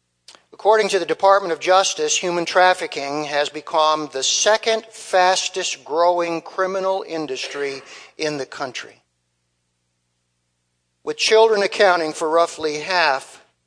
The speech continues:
of all victims. Estimates are that some twelve point three million adults and children around the world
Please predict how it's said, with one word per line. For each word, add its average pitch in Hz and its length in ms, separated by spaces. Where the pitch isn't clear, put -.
of 135 140
all 151 180
victims. 127 640
Estimates 220 440
are 208 300
that 180 180
some 185 420
twelve 214 420
point 190 260
three 196 260
million 196 640
adults 160 480
and 175 140
children 180 460
around 160 320
the 180 60
world 156 500